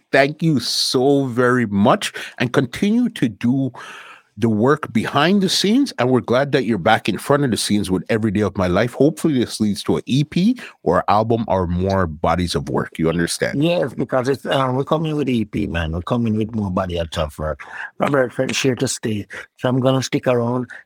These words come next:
Speaker 2: and give the people them what they want because I love the people and I know the people them love me. So one love as always. And,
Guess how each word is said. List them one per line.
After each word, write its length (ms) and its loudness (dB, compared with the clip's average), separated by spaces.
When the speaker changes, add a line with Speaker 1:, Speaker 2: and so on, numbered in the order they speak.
Speaker 2:
and 140 -2
give 140 -4
the 80 -4
people 260 -4
them 140 0
what 160 0
they 60 -4
want 420 -2
because 300 -4
I 120 -2
love 260 0
the 80 -2
people 540 -4
and 120 -4
I 60 -2
know 140 0
the 80 -4
people 320 -4
them 160 -2
love 280 -4
me. 220 -6
So 260 -4
one 360 0
love 220 0
as 220 -10
always. 600 -2
And, 420 -4